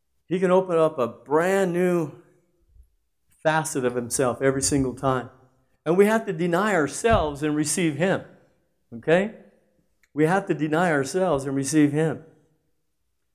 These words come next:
And it's very important that we,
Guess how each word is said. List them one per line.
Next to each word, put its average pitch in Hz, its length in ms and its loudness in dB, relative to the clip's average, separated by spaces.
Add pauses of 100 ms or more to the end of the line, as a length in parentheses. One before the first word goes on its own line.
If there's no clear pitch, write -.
(1600)
And 139 100 0
it's 151 140 0
very 202 280 0
important 165 680 0
that 147 260 2
we, 143 380 0